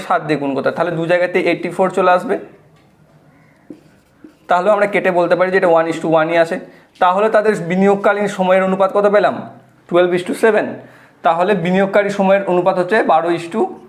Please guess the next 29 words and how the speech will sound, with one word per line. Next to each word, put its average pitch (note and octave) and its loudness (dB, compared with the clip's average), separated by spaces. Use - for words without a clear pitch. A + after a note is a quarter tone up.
সাত। - -4
বা F3 4
এটা G#3 2
শর্ট G3+ 0
ট্রিক্স G#3+ 0
হচ্ছে, G#3+ 2
যেটা G3+ 4
মনে F#3 2
রাখবে E3+ 0
যে G#3+ 4
মূলধনের G3+ 2
অনুপাত G3+ 0
যা D#3+ 4
হবে, C#3 2
যদি E3+ 4
লভ্যাংশ F#3 0
একই G3 -4
থাকে, D#3 -2
তাহলে F3 0
মূলধনের F#3+ 2
অনুপাত G3 2
যা D#3+ 4
আর E3+ 2
বিনিয়োগের E3+ 2
সময় E3 0
হচ্ছে E3 0
তার F#3 2
ব্যস্তানুপাত। D3+ 0
অর্থাৎ G3+ 0